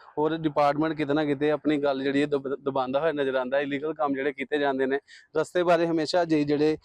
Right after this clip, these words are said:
ਜੇਈ ਹੋਣ ਚਾਹੇ ਐਸ ਡੀ ਹੋਣ, ਕੁਛ ਵੀ ਬੋਲਣਾ ਨਹੀਂ ਚਾਹੁੰਦੇ। ਉਹਨਾਂ ਨੂੰ ਉਹ ਕਹਿੰਦੇ ਕਿ ਇਹ ਡਿਪਾਰਟਮੈਂਟ ਜਿਹੜਾ ਅਲੱਗ ਹੈ, ਪਰ ਹਮੇਸ਼ਾ ਦੀ ਤਰ੍ਹਾਂ ਅੱਜ ਫੇਰ ਜਿਹੜਾ ਡਿਪਾਰਟਮੈਂਟ ਕਿਤੇ ਨਾ ਕਿਤੇ ਗਲਤ ਕੰਮ ਨੂੰ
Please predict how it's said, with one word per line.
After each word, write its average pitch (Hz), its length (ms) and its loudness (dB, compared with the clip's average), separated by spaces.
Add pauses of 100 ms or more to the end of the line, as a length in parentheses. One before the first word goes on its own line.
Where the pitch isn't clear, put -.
(240)
ਜੇਈ 143 240 4
ਹੋਣ 156 180 2
ਚਾਹੇ 151 200 2
ਐਸ 139 160 2
ਡੀ 135 100 0
ਹੋਣ, 151 200 0
ਕੁਛ 147 200 -2
ਵੀ 165 60 4
ਬੋਲਣਾ 147 360 0 (340)
ਨਹੀਂ 156 240 4
ਚਾਹੁੰਦੇ। 147 360 2
ਉਹਨਾਂ 156 200 2
ਨੂੰ 160 120 2
ਉਹ 156 180 0
ਕਹਿੰਦੇ 151 220 0
ਕਿ 165 120 4
ਇਹ 165 80 2
ਡਿਪਾਰਟਮੈਂਟ 143 480 0
ਜਿਹੜਾ 143 260 2
ਅਲੱਗ 131 260 0
ਹੈ, 147 80 2 (360)
ਪਰ 165 340 2 (120)
ਹਮੇਸ਼ਾ 175 280 2
ਦੀ 185 120 2
ਤਰ੍ਹਾਂ 160 360 0
ਅੱਜ 143 120 -2
ਫੇਰ 156 200 0
ਜਿਹੜਾ 156 220 2
ਡਿਪਾਰਟਮੈਂਟ 139 520 0
ਕਿਤੇ 139 180 -2
ਨਾ 156 120 0
ਕਿਤੇ 143 240 -2
ਗਲਤ 139 240 -2
ਕੰਮ 139 260 -2
ਨੂੰ 135 140 0